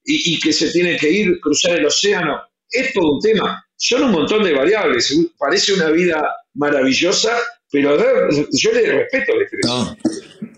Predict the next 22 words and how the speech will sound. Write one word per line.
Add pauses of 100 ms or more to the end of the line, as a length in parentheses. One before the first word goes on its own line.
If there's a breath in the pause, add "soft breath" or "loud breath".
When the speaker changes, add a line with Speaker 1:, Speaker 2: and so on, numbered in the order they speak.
Speaker 2:
no,
difícil. (160)
No,
muy
difícil. (320 loud breath)
Ser
técnico
de
cualquier
equipo
es
muy
complicado.
Imagínate
ser
técnico
de
un
equipo
de
la
Premier